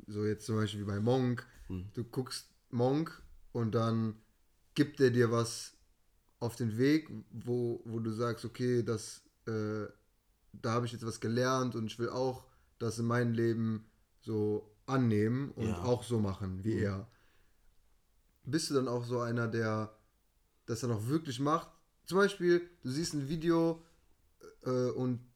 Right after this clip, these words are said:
Speaker 1: das berührt dich und denkst dir, "Boah, das", oder motiviert dich auch, so das zu machen, was du in diesem Video jetzt grad gelernt hast. Bist du dann einer, der dann wirklich das auch macht und, "Okay, jeden Tag denk ich quasi an diese", oder du stehst morgens auf, denkst an Monk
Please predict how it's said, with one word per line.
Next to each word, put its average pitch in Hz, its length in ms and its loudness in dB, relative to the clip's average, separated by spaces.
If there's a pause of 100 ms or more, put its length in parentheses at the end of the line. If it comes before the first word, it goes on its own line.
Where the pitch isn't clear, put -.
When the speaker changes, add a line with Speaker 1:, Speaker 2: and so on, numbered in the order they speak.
(300)
Speaker 1:
das 131 220 2
berührt 147 460 4
dich 143 160 2
und 127 120 0
denkst 131 180 2
dir, 131 160 4
"Boah, 131 160 2
das", 123 260 -4 (100)
oder 120 200 4
motiviert 123 580 4
dich 147 140 -2
auch, 139 460 2
so 139 520 2
das 135 220 0
zu 143 100 -4
machen, 135 280 0
was 123 140 0
du 135 60 -4
in 127 100 0
diesem 117 220 0
Video 123 200 0
jetzt 120 180 0
grad 117 180 -4
gelernt 135 360 0
hast. 139 300 -2 (400)
Bist 151 200 2
du 143 40 4
dann 131 120 6
einer, 123 260 2
der 120 120 2
dann 117 240 0
wirklich 143 260 -4
das 123 180 -2
auch 107 120 -4
macht 135 440 0
und, 113 260 -2 (400)
"Okay, - 240 -2
jeden 135 360 4
Tag 135 300 0
denk 147 240 4
ich 139 100 -8 (140)
quasi 131 280 0
an 123 100 0
diese", 123 180 -4
oder 120 200 4 (420)
du 135 180 2
stehst 131 320 0
morgens 131 280 2
auf, 123 220 0
denkst 143 320 4
an 127 140 0
Monk 147 440 2